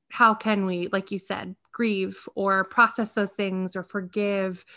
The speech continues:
so that we can move towards the beauty God has for us? And the reason that that resonates so much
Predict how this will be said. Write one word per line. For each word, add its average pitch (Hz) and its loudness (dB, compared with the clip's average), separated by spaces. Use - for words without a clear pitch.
so 269 2
that 220 6
we 214 2
can 190 -2
move 196 2
towards 170 -6
the 185 -4
beauty 180 -4
God - -6
has 190 -10
for - -8
us? - -8
And 208 2
the 214 2
reason 254 4
that 202 2
that 185 -2
resonates 202 2
so 214 2
much 202 0